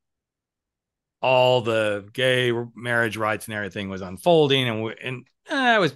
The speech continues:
it was probably years later, but there was one of the first times we were there, we were there for Family Week. And Family Week's a big gay, lesbian, parent, family week on Provincetown. I mean, it, it, yes,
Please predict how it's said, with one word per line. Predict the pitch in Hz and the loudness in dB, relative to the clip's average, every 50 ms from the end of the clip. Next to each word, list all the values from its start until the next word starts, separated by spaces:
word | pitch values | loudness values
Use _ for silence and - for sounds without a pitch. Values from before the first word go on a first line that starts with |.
| 180 - | -6 -6
it | 196 | -4
was | 190 180 147 | -4 -2 0
probably | 165 143 123 110 | 0 0 0 0
years | 107 104 104 95 | -2 -4 -6 -6
later, | 110 101 98 98 | -8 -8 -8 -8
but | 95 107 | -8 -6
there | 110 143 | -4 -2
was | 131 123 120 | -2 -2 -2
one | 147 160 160 | -2 -2 -2
of | 147 | -2
the | - | -2
first | - 156 135 - | -2 -4 -2 -2
times | 139 123 117 117 | -4 -4 -2 -2
we | |
were | 113 107 | -2 -2
there, | 107 104 101 | -2 -2 -2
we | 101 98 | -4 -4
were | 98 | -4
there | 98 98 92 | -4 -6 -8
for | - 95 | -8 -12
Family | 87 - 110 101 95 90 85 71 69 | -10 -6 -6 -4 -4 -6 -8 -12 -16
Week. | 69 - - _ _ _ _ _ _ _ _ _ _ _ _ _ _ _ _ _ _ _ _ _ _ _ _ _ _ _ _ _ _ _ _ - | -18 -20 -20 _ _ _ _ _ _ _ _ _ _ _ _ _ _ _ _ _ _ _ _ _ _ _ _ _ _ _ _ _ _ _ _ -2
And | 143 143 135 135 131 127 123 123 123 117 113 107 101 - - _ _ _ _ _ _ _ _ _ _ _ _ _ _ _ _ _ _ _ | 0 0 2 2 2 2 2 0 0 -2 -4 -6 -10 -14 -18 _ _ _ _ _ _ _ _ _ _ _ _ _ _ _ _ _ _ _
Family | _ - 107 127 175 220 226 | _ -4 -2 0 2 2 2
Week's | 202 190 208 202 - | 2 2 0 0 0
a | 208 | -2
big | 151 120 135 156 170 170 143 117 | -2 0 0 2 2 0 0 -2
gay, | 117 123 135 160 | 0 0 0 2
lesbian, | 151 143 143 160 143 - 165 160 160 156 131 | 2 0 0 -2 -2 -4 -4 -4 -4 -6 -8
parent, | 107 104 127 143 160 165 120 - | -8 -6 -4 -4 -4 -4 -6 -4
family | 139 143 170 208 214 202 175 | -4 -2 -2 0 0 0 2
week | 139 135 139 139 147 | 2 0 0 0 -2
on | 151 147 | -4 -4
Provincetown. | 123 127 135 156 196 196 185 143 - - 113 107 104 98 | -4 -4 -4 -4 -2 -2 -4 -6 -8 -8 -8 -6 -4 -4
I | 98 | -4
mean, | 101 104 107 110 107 | -4 -4 -4 -4 -4
it, | 110 113 107 - | -4 -4 -4 -2
it, | 135 135 139 139 | -2 -2 -2 0
yes, | 170 175 156 113 95 - | 0 0 2 2 0 -4